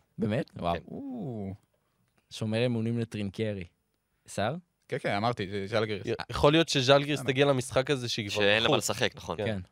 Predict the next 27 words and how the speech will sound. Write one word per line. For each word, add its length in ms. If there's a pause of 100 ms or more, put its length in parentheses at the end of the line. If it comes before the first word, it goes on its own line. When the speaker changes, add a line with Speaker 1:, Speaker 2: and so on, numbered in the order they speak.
Speaker 4:
בגלל 340
משחקי 520
Speaker 2:
אבל 80
Speaker 4:
ה- 40
Speaker 2:
כנראה 220
Speaker 1:
פרטיזן. 200 (120)
Speaker 2:
שיהיה 160
לה. 120
Speaker 4:
שלישי. 140 (380)
Speaker 1:
פרטיזן 400
בלגרד 340
נגד 280
פנתנייקוס, 760
קרב 280
בין 120
שתי 200
קבוצות 320
עם 100
קהלים. 560
Speaker 3:
נו, 100
תהיה 220
אמיץ. 300
Speaker 4:
נו. 240 (500)
כן, 180
תהיה 240
אמיץ. 340
Speaker 1:
פרטיזן. 400